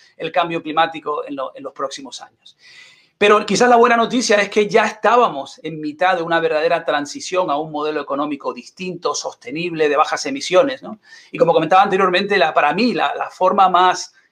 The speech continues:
clara y contundente de mostrar evidencia de que esto estaba, estaba ya ocurriendo y que la pandemia lo ha acelerado es ver cifras, ver, ver estadísticas y ver qué ha estado pasando en el mundo, ¿no?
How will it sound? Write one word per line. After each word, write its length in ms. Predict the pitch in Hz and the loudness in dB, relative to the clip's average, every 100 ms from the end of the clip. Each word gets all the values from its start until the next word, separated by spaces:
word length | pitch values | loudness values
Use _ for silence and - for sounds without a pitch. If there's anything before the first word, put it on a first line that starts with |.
| _ - | _ -12
clara 640 | 175 190 208 170 143 - _ - | 2 4 6 4 2 -4 _ -16
y 100 | 170 | -6
contundente 1000 | 175 151 156 143 196 214 170 147 151 _ _ _ - | -6 -6 -12 -4 -2 -2 -2 -8 -10 _ _ _ -10
de 240 | 160 170 | -2 0
mostrar 360 | 160 - 190 202 | -2 -4 -2 0
evidencia 480 | 202 185 196 185 180 | 0 0 -2 2 2
de 120 | 175 | 2
que 60 | |
esto 120 | 175 175 | -2 -4
estaba, 340 | 185 180 180 | 2 2 0
estaba 440 | 165 - 208 185 | -4 0 2 2
ya 140 | 175 180 | 4 2
ocurriendo 540 | 180 160 165 214 170 | 2 -6 -4 -4 -4
y 60 | 151 | -6
que 80 | 151 | -6
la 140 | 139 | -6
pandemia 400 | 131 151 180 165 | -6 -6 -4 -2
lo 100 | 160 | -2
ha 60 | 160 | -2
acelerado 560 | 175 151 170 208 190 | -4 -2 0 2 0
es 200 | 175 170 | -2 -4
ver 200 | 156 196 | -6 -6
cifras, 420 | - 226 - 147 | -6 -8 -6 -6
ver, 240 | 170 175 196 | -4 -6 -8
ver 180 | 160 175 | -2 -2
estadísticas 640 | 196 - 170 190 - 190 165 | -2 -4 -4 -6 -6 -6 -4
y 40 | |
ver 160 | 175 175 | -4 -4
qué 80 | 190 | -6
ha 40 | |
estado 240 | - 185 | 0 0
pasando 360 | 165 - 175 160 | 0 -4 -6 -8
en 60 | 135 | -10
el 100 | 151 | -12
mundo, 260 | 175 | -14
¿no? 80 | 127 | -16